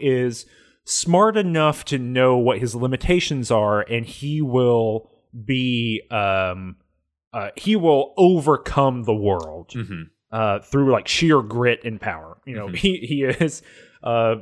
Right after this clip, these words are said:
Speaker 1: Roland, and he's J F K.
Speaker 2: No, i-, he's
Speaker 1: <laughs>
Speaker 2: also, he's Stu Redman in the sense that,
Speaker 1: He's
Speaker 2: like,
Speaker 1: Stu Redmond,
Speaker 2: right?
Speaker 1: yeah.
Speaker 2: Even, even if he comes from, like, uh, a bad family, 'cause his family, like,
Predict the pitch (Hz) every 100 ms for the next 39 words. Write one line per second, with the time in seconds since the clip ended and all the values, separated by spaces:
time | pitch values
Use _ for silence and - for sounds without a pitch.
0 | - 170 190 185 165 147 131 123 120 110
1 | - 127 117 101 - 85 - - 127 135
2 | 147 - 156 131 143 143 127 123 - -
3 | 170 151 110 98 82 78 78 110 110 -
4 | 107 101 - 110 98 - 101 92 - 101
5 | 92 90 82 80 73 127 101 92 95 139
6 | 170 180 - 147 147 139 131 120 - 120
7 | 104 101 - 101 95 90 90 - - -
8 | 101 92 87 85 80 _ - 147 - 117
9 | 117 110 98 - 98 82 82 113 107 -
10 | 120 104 92 87 95 -